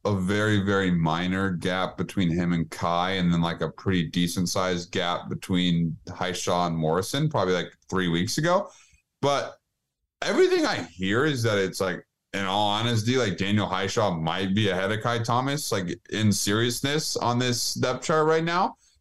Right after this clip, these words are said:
Um, and so I, I don't think the gap's that big at all. I, I think it's more of a s-, the staff knows what they all can do. Like, Daniel Hishaw is probably not gonna catch that many passes this year. I, I think, like, you can just assume based off the style of running back he is.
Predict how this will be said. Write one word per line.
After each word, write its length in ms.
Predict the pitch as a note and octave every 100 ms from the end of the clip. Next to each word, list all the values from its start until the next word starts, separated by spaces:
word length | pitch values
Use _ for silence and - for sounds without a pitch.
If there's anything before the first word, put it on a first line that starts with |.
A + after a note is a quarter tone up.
| _
Um, 300 | A#2 B2+ C3
and 120 | B2+ C3
so 220 | D#3+ C3+
I, 300 | G2 C3+ C#3+
I 40 |
don't 220 | F3+ C4
think 140 | A#3+ D#3+
the 40 |
gap's 240 | D3 D#3 D#3
that 120 | D3+
big 140 | D#3+
at 80 | D3+
all. 240 | D3+ G#3 G2+
I, 180 | A2 G#2
I 120 | A#2+
think 280 | E3+ F3 - _ -
it's 260 | D3 C3 A#2+
more 340 | A#2+ C#3+ E3
of 80 | C#3
a 60 | C3
s-, 220 | - -
the 120 | A#2+
staff 540 | A2+ - B2 B2+ - - _ _ _ _ _
knows 680 | G2 G#2+ A#2 C#3+ E3 D3+ -
what 320 | B2 A#2+ A#2+ - _ -
they 120 | A2
all 220 | G#2 A2
can 200 | A2+ A#2
do. 260 | F#2 E2 F2
Like, 260 | F#2+ F#2+ - _ -
Daniel 280 | B2+ C3+
Hishaw 560 | B2 A#2+ A#2 A2 G#2 G2+
is 140 | G2+
probably 400 | - - G2+ G#2+
not 240 | A#2 G#2 G2+
gonna 180 | G#2+ G2+
catch 280 | G2+ F#2
that 160 | G2 F2
many 180 | G2+ A#2
passes 480 | G#2 D2 - D2+ -
this 240 | C#2+ -
year. 160 | D2+ G2
I, 240 | E2+ F2
I 80 | F2+
think, 220 | G2 F2
like, 240 | F#2 F2+ - _ -
you 100 | G#2
can 100 | F#2+
just 160 | F2+
assume 420 | G#2+ - G#2 F#2+
based 220 | F2+ F2 F#2+
off 140 | -
the 60 | -
style 200 | F#2 F#2+
of 80 |
running 180 | G2 F#2
back 220 | D#2 D#2
he 100 | E2+
is. 180 | E2 E2